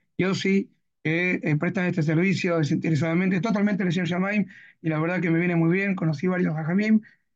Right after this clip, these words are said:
y me da ganas de seguir sumándome a esta clase de emprendimiento.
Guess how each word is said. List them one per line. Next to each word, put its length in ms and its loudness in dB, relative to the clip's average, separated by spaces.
y 100 0
me 100 2
da 200 -4
ganas 220 -2
de 100 2
seguir 480 0
sumándome 680 2
a 80 -2
esta 280 -2
clase 280 0
de 60 2
emprendimiento. 640 0